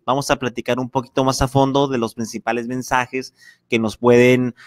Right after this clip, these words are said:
aparecer al momento de tratar de generar o de timbrar un documento C F D I, ¿no? Eh, vamos a abordar también un tema interesante como lo son los procesos más comunes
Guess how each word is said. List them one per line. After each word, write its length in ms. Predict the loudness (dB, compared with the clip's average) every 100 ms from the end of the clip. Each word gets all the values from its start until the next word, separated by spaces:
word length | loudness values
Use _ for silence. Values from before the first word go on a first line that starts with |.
| _
aparecer 680 | -6 0 0 0 2 2 2
al 120 | -2
momento 460 | -2 -2 -4 -2 2
de 340 | 4 2 -2 -8 _
tratar 380 | 0 2 2 2
de 100 | 0
generar 480 | -2 -6 -4 -4 -6
o 80 | -8
de 80 | -8
timbrar 480 | -8 -4 -2 -2 -6 _ _
un 160 | -4 -2
documento 520 | -2 -2 -4 -2 -4
C 140 | -4
F 160 | -4 -2
D 100 | -2
I, 160 | -4 -6
¿no? 220 | -6 -6 _ -20 -20 -20 -14 2
Eh, 440 | 6 8 8 8
vamos 260 | 6 4 4
a 40 |
abordar 300 | 4 4 4
también 260 | 0 -2 -4
un 100 | -4
tema 200 | -4 -4
interesante 580 | -4 -4 -2 -2 -2 -2
como 240 | -2 -2
lo 80 | -2
son 280 | -2 0 -2
los 160 | -6
procesos 480 | -6 -6 -6 -10 -8
más 220 | -6 -6
comunes 600 | -4 -2 0 0 -2 -6